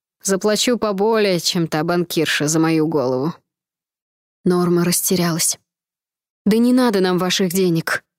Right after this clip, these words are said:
вспыхнула она и тут же ощутила весомый пинок под столом со стороны Илая. «Нет, ну как можно быть таким корыстным?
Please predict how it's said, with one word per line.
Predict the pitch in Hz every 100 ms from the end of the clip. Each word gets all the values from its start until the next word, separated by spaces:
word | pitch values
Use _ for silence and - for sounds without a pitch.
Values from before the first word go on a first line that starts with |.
| -
вспыхнула | - - 180 - 170 170
она | 170 226 240
и | 190
тут | - 240
же | 196 190
ощутила | - 190 - 214 196
весомый | 180 - 226 240 208
пинок | 185 180 180 -
под | 165
столом | - 165 160 208 233
со | -
стороны | 170 185 160 170 180
Илая. | 175 160 156 170 - _ _ _ _ -
«Нет, | 175 165 151
ну | 156
как | 208 -
можно | 240 233
быть | 233 240
таким | 233 214
корыстным? | 185 240 214 160 - 147